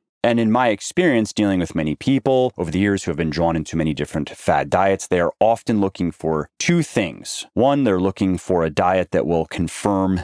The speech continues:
their biases. They don't like vegetables. So if a diet tells them they don't need to eat vegetables because actually vegetables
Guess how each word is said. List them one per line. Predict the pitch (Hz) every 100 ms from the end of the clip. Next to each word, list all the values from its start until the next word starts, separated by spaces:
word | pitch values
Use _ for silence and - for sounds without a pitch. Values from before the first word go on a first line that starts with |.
| -
their | 78 85 82 78 73 71 -
biases. | 82 78 90 101 - 113 104 104 98 - -
They | 76
don't | 80 76
like | 98 -
vegetables. | 98 - 98 92 90 90 - -
So | 82
if | 78
a | 80
diet | 87 87 85
tells | - 85 80
them | 82 80
they | 82
don't | 90 71
need | 95 123
to | 95
eat | 92
vegetables | 80 78 - 78 78
because | - 87 95 80 -
actually | - 95 - - 82 76 78
vegetables | 90 165 - 98 85 76 76